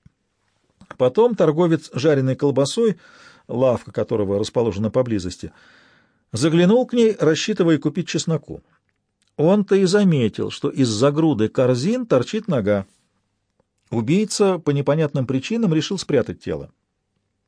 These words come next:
«У тебя есть какие-нибудь сведения об убитой?»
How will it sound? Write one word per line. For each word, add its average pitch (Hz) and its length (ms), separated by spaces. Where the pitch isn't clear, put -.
«У 107 80
тебя 110 200
есть 175 360
какие-нибудь 120 500
сведения 101 520
об 107 180
убитой?» 98 420